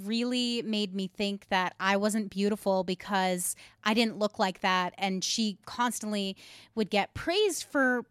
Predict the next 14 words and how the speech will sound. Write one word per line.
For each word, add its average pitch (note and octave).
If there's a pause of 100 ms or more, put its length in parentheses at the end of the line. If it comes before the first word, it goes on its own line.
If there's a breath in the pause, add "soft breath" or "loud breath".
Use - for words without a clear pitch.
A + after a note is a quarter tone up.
(120)
for A#3
having A3+
this A3
petite A#3
little A3
body. A#3 (420 loud breath)
So -
I A#3+
thought C4
I A3+
needed G3+
to F#3+
have D#3
that. -